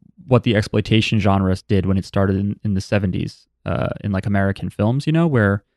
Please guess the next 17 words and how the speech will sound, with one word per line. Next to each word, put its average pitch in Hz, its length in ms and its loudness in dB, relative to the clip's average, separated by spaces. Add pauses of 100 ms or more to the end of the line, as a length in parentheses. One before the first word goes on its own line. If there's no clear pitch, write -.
(500)
you 101 80 -2
see 110 360 2
movies 107 340 4
that 104 60 0
just - 200 -4
have 107 240 0
scenes 123 280 -2
of 117 100 -2
drugs 117 500 2
or 101 80 0
nudity 107 720 2
or 104 180 -2
graphic 120 380 0
violence, 110 580 0
and 101 100 -6
you're 110 120 2
like, 113 300 0